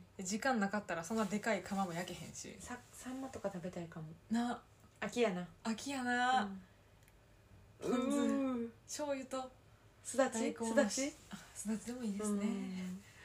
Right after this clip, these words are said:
Speaker 1: なんかサーモンを食べたい欲も最近あってさ。
Speaker 2: あー。なんか分厚いさ、あの、鮭の塩焼きみたいな。
Speaker 1: わかる。秋鮭みたいなさ。
Speaker 2: うん。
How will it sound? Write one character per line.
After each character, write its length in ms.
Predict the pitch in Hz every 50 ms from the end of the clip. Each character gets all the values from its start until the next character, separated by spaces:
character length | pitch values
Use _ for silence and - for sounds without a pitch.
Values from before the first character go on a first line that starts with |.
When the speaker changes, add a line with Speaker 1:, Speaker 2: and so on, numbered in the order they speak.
| - - - 339 381 403 453 - - - - - - - - - - - - - - - - - - - - - - - - -
Speaker 1:
な 60 | 208
ん 20 | -
か 40 |
サ 140 | - - 370
ー 120 | 453 480 359
モ 100 | 269 208
ン 40 | 190
を 20 |
食 140 | 175 165 196
べ 80 | 180 185
た 100 | - 196
い 80 | 180
欲 140 | 180 175 170
も 80 | 151 160
最 180 | - 180 175 170
近 100 | 170 143
あ 40 |
っ 40 | 139
て 120 | - - 170
さ。 100 | - 208
Speaker 2:
あ 20 |
ー。 1120 | 208 202 196 196 185 185 180 180 175 170 170 165 165 - - - - - - - - -
な 60 | 226
ん 20 | 220
か 80 | - 165
分 160 | 165 214 240 311
厚 320 | 349 359 359 - - 453
い 80 | 349 233
さ、 480 | - - - 202 190 180 165 160 160 - - - - - - - - - -
あ 100 | 185 180
の、 180 | 175 175 175
鮭 380 | 175 - - 190 190 - 247 240
の 60 | 226
塩 340 | 202 185 - - - 220 208 208
焼 180 | 208 208 208
き 80 | - 220
み 140 | 208 202 196
た 100 | - -
い 80 | -
な。 80 | - -
Speaker 1:
わ 60 | -
か 60 | -
る。 80 | - -
秋 220 | 226 226 - 285
鮭 280 | 240 - 277 - - 233
み 100 | 196 190
た 80 | 196 240
い 80 | 254
な 220 | 254 262 262 262 262
さ。 220 | 262 262 262 262
Speaker 2:
う 40 |
ん。 40 | 254